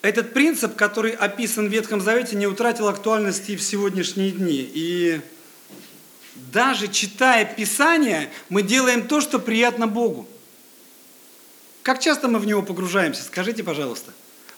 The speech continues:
Пускай каждый сам себе отвечает. Как много времени мы находим для того, чтобы пообщаться с Творцом через Писание? Это тоже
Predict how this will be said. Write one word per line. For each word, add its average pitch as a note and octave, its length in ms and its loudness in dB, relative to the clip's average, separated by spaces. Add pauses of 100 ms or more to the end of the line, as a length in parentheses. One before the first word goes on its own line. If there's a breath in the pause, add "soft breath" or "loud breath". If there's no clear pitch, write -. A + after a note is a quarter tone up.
Пускай B3+ 240 -2
каждый A#3 260 -2
сам F#3+ 200 -2
себе C#3 260 -4
отвечает. C3+ 460 -4 (960 loud breath)
Как C4+ 340 0
много A#3+ 460 4
времени B3 500 4
мы G#3+ 140 4
находим C#4 440 2
для A3+ 140 -2
того, C#4 180 2
чтобы A#3 320 2
пообщаться G#3+ 480 0
с F#3+ 60 -6
Творцом G3 480 -2
через D3 240 -6
Писание? C3+ 480 -6 (1800)
Это D#3+ 180 -4
тоже A3+ 420 -2